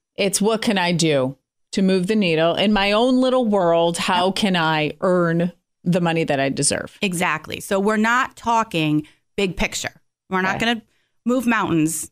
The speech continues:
Speaker 2: this year. It's going to be more about how does a particular individual change her way of presenting herself and
Speaker 1: Mm-hmm.
Speaker 2: showing up at her workplace in order to be whatever it is that she wants to be.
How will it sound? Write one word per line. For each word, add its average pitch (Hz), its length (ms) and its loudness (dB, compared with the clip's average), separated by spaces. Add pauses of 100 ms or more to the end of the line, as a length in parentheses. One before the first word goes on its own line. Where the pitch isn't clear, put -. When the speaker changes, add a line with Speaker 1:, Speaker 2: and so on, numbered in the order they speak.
(100)
Speaker 2:
this 175 240 0
year. 143 320 0
It's - 160 -8
going 202 180 -2
to 180 60 -2
be 185 100 0
more 190 260 2
about 160 560 0 (220)
how 214 400 0
does 165 640 0 (760)
a 180 100 -2
particular 262 580 -2
individual 170 960 0 (580)
change 156 760 0 (280)
her 254 260 0
way 175 320 0
of 160 200 -4
presenting 165 500 -2
herself 151 480 -4
and 170 160 0
Speaker 1:
Mm-hmm. 165 140 -2
Speaker 2:
showing 175 280 0
up 151 320 -4
at 151 180 -2
her 196 200 -4
workplace 135 720 -8 (320)
in 190 100 0
order 190 400 0
to 156 640 -2 (420)
be 220 160 2
whatever 220 520 0
it 196 80 0
is 175 160 0
that 170 140 -6
she 165 120 -6
wants 139 300 -2
to - 60 -20
be. - 200 -16